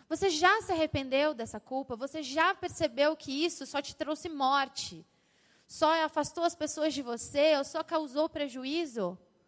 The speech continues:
Pronto. A culpa cumpriu a função dela.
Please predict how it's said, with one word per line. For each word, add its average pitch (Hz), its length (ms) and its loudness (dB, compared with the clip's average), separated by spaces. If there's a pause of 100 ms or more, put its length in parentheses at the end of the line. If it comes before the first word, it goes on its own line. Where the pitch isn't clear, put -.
(400)
Pronto. 302 580 -6 (1600)
A 233 80 -12
culpa 285 340 4
cumpriu 302 600 -6
a 311 40 -4
função 294 440 -10
dela. 240 400 -4